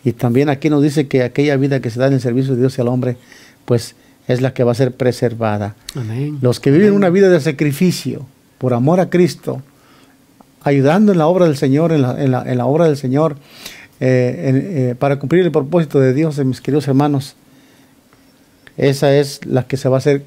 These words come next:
Speaker 1: conservada por la eternidad.
Speaker 2: Hmm.
Speaker 1: Hoy hay muchos ministerios en los cuales nosotros, pues, somos llamados a trabajar. Somos llamados a darnos. El pastor nos ha contado experiencias muy bonitas aquí en las lecciones, en los temas de las lecciones,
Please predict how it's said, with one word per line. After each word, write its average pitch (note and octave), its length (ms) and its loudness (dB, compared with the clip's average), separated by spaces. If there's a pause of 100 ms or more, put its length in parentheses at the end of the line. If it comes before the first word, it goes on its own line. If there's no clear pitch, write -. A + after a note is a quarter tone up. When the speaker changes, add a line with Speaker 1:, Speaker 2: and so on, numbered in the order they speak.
Speaker 1:
conservada B2 520 0
por A#2+ 180 -4
la A#2 60 2
eternidad. A2 580 -6 (280)
Speaker 2:
Hmm. F#3 160 -2 (320)
Speaker 1:
Hoy G3+ 180 6
hay G3+ 80 6
muchos F#3 260 4
ministerios D#3+ 560 2
en C#3+ 80 0
los C#3 120 0
cuales C#3 380 0 (320)
nosotros, C#3 360 -2
pues, C3 120 -4
somos C#3 220 0
llamados B2 400 0
a A#2 60 -2
trabajar. G2 520 -6 (540)
Somos F#3 380 2
llamados E3 460 0
a C#3+ 40 4
darnos. D3+ 520 -2 (480)
El A#2 160 0
pastor D3 320 -2
nos B2+ 120 0
ha C3+ 80 -2
contado C#3+ 280 0
experiencias C3+ 800 0
muy C3+ 140 2
bonitas C3+ 380 0
aquí B2 160 -6
en C#3 60 2
las C3+ 80 2
lecciones, C#3 560 -2 (300)
en F#2 80 -10
los B2+ 120 -8
temas D#3 220 0
de C3+ 60 4
las B2+ 80 2
lecciones, C#3+ 440 -2